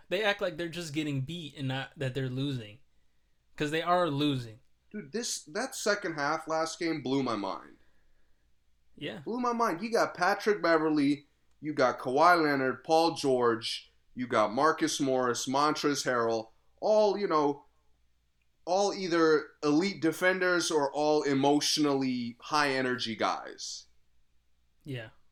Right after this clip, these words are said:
Speaker 2: And let's just take Kawhi and Paul George and say all those other guys are high energy guys. You,
Speaker 1: Yeah.
Speaker 2: you're getting blown off the floor.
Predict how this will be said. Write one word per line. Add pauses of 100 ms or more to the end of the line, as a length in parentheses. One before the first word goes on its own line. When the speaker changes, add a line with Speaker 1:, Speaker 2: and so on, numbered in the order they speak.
(640)
Speaker 2:
And
let's
just
take
Kawhi
and
Paul
George
and
say
all
those
other
guys
are
high
energy
guys. (800)
You,
Speaker 1:
Yeah.
Speaker 2:
you're
getting
blown
off
the
floor.